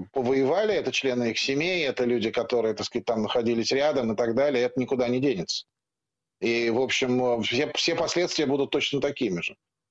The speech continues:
Ну да, не было, так сказать, э, демонстраций антивоенных, это правда, потому что воевали-то все-таки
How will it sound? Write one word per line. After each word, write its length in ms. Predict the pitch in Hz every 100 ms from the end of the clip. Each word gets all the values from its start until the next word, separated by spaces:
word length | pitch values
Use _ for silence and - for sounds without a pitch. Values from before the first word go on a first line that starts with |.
| _ -
Ну 180 | 185
да, 260 | 294 262 208
не 220 | 202 214
было, 480 | 208 214 196 180 170
так 160 | 165 165
сказать, 440 | - 165 156 -
э, 260 | 156 151 139
демонстраций 640 | 143 165 - 160 120 101
антивоенных, 640 | 101 104 120 123 101 95 -
это 140 | -
правда, 400 | 131 190 117 87
потому 320 | - 113 113
что 180 | - 117
воевали-то 500 | 120 135 143 123 110
все-таки 420 | 110 127 104 113